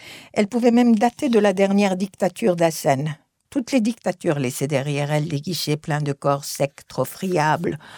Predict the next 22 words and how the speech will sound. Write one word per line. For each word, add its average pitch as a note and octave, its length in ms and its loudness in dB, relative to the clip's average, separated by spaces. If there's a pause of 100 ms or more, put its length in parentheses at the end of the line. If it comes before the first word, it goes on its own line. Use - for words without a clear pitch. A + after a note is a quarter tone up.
(140)
pour F3+ 340 4
changer E3+ 380 -2
d'emploi, E3+ 480 -2
trop E3+ 220 0
jeunes E3+ 340 0
pour D#3 160 -2
partir D#3+ 440 -2
à D#3+ 40 -4
la E3 120 -2
retraite. - 560 -8 (840)
Ils G#3 140 2
restent G#3 380 0
dedans G3+ 420 0
et A3+ 60 0
continuent F#3 520 -2
à F3+ 80 2
se F3+ 160 -6
nourrir F#3 480 2
de F#3 100 0
requêtes D#3 640 -2
sans D#3 260 -6
suite. - 520 -10